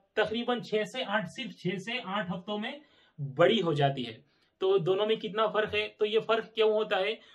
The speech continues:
उनके genetic modification की वजह से, उनके जीनियाती फ़र्क की वजह से ऐसा होता है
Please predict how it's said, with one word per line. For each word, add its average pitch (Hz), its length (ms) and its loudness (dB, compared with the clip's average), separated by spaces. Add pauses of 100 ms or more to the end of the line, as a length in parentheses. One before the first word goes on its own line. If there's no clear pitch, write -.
(120)
उनके 226 380 0
genetic 190 480 0
modification 185 760 -2
की 196 120 -6
वजह 190 220 2
से, 208 240 0
उनके 180 320 -4
जीनियाती 185 640 -2 (380)
फ़र्क 247 200 2
की 233 220 -2
वजह 165 300 2
से 185 180 -2
ऐसा 156 240 0
होता 165 320 0
है 185 140 2